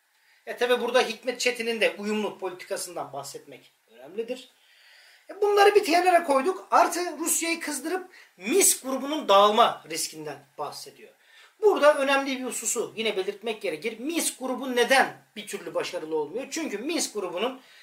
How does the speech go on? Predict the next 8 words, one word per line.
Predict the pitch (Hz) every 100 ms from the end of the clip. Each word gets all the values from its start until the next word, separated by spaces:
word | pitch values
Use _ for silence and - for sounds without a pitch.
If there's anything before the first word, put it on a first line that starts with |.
| - - 294 294
üyelerinden | 294 220 175 165 233 262 - _
Rusya, | 254 156 - 156 - _ _ _ _ _
Amerika | 233 254 233 226
Birleşik | 226 208
Devletleri, | 214 175 139 139 196
Fransa | - 226 269 -
gibi | 180 156 156
ülkeler | 262 247 277 165 -